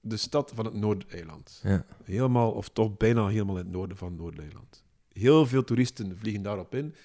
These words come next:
Speaker 1: En daar komen ze dan eigenlijk zo de toeristenroute naar beneden. Maar ze gaan nooit naar boven. Dat bovenste stuk tussen Auckland en Cape Reinga, dat is ongeveer een vierhonderd kilometer,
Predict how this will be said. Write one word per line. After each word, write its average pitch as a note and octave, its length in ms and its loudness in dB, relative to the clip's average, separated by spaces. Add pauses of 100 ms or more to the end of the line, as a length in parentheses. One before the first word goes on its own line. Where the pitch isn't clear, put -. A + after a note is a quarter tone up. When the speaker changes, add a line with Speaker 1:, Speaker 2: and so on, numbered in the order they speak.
(280)
Speaker 1:
En F#2+ 140 -12
daar B2 240 -2
komen B2 280 -4
ze G#2+ 60 -10
dan A2 200 -6
eigenlijk A2+ 300 -6
zo A#2 440 -2
de F#2+ 80 -8
toeristenroute G2+ 520 -8
naar F2+ 120 -4
beneden. E2+ 460 -10
Maar - 120 -4
ze G#2+ 80 0
gaan B2 160 6
nooit D#3+ 200 8
naar A2 120 0
boven. A#2+ 360 -2 (640)
Dat G#2+ 180 -2
bovenste E3 340 6
stuk - 320 0
tussen B2 440 -2
Auckland B2+ 540 -2 (100)
en G2 440 -6 (100)
Cape F#2+ 280 -6
Reinga, C3+ 220 -4
dat A#2+ 120 -4
is A2 60 -8
ongeveer G2 400 -6
een F2 80 -10
vierhonderd F#2+ 380 -8
kilometer, C#3 540 -6